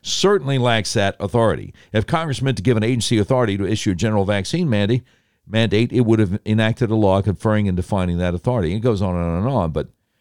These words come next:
I'll put it on my Facebook page. I mean, it's just, but again, again, again, again, I go back to this.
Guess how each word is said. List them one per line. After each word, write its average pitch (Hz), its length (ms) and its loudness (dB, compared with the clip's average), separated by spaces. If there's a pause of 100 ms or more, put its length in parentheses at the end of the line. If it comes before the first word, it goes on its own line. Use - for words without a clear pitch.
(140)
I'll 127 120 0
put 139 140 2
it 131 40 2
on 107 80 0
my 92 100 0
Facebook 92 400 -2
page. 65 340 -6
I 95 100 -2
mean, 90 340 -2 (920)
it's - 140 -8
just, 117 220 -2 (1600)
but 131 100 2
again, 175 500 2
again, 143 400 -2
again, 113 420 -2
again, 80 500 -8 (2000)
I 117 120 -2
go 117 160 2
back 107 240 0
to 98 100 -2
this. - 440 -10